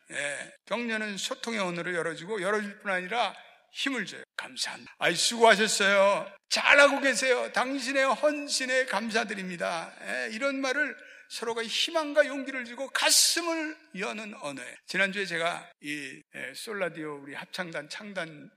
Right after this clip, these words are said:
예배가 있어서 이제 파킹 나서 이렇게 이제 내 사무실에 파킹 나서 이렇게 걸어가는데 어느 분이 계속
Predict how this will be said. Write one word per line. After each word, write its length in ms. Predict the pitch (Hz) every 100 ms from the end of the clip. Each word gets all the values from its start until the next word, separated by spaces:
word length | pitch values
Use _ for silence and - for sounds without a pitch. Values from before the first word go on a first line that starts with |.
| 156
예배가 280 | 135 135 131
있어서 460 | - 120 - 185 - 139
이제 200 | 131 123
파킹 400 | - 220 214 208 190
나서 200 | 139 160
이렇게 280 | 127 - -
이제 120 | 131 120 117 - _
내 140 | 139 143
사무실에 380 | 170 165 147 -
파킹 280 | - 196
나서 180 | 175 156
이렇게 140 | 180 -
걸어가는데 760 | 147 151 139 131 135 220 - - _
어느 180 | 185 220 220
분이 220 | 220 240
계속 580 | 254 277 311 285 269